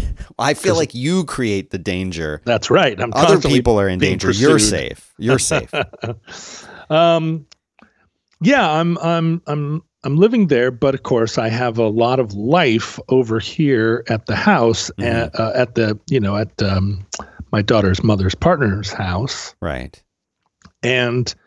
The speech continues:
Speaker 2: you know, one of the things I have here is my podcast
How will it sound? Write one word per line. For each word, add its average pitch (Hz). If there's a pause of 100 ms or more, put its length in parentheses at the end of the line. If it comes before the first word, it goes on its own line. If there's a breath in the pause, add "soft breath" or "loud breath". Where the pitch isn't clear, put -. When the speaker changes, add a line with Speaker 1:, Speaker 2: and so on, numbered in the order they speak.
(560 soft breath)
Speaker 2:
you 143
know, 117
one 123
of 160
the 120
things 104
I 95
have 95
here 95
is 92
my 92
podcast 104